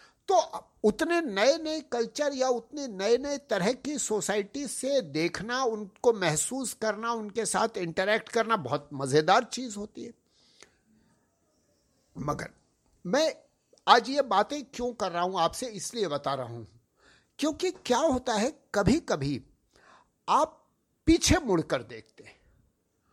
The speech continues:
और पीछे मुड़कर देखते हैं तो कुछ बातें तो समझ आती हैं और कुछ बातें समझ में नहीं आती। तो ये कुछ ऐसी ही बात है कि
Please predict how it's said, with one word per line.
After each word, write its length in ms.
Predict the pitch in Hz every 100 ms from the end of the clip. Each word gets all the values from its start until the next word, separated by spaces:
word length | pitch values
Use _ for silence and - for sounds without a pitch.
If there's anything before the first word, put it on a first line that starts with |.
| _ - - _ -
और 180 | 285 311 - _ _ -
पीछे 280 | 262 262 370
मुड़कर 420 | 285 277 349 320
देखते 360 | 208 202 -
हैं 100 | 311
तो 140 | 320 330 - _ -
कुछ 260 | 392 -
बातें 800 | 208 156 170 - 254 151 226 _ _ _ -
तो 100 | 311
समझ 460 | - 156 156 156 127
आती 280 | - 123
हैं 160 | 117 - _ -
और 240 | 226 220 -
कुछ 200 | 349 -
बातें 420 | 170 165 165 269
समझ 480 | - - 147 185 170
में 200 | 220 240
नहीं 500 | 147 110 117 185 143
आती। 300 | - _ _ _ _ _ - - _ _ -
तो 100 | 381
ये 520 | 226 160 330 392 381 - _ _ _ _ _ -
कुछ 200 | 349 311 -
ऐसी 360 | 202 226 - 302
ही 220 | 262 359
बात 340 | 196 160 156
है 160 | 147 165
कि 380 | - 277 254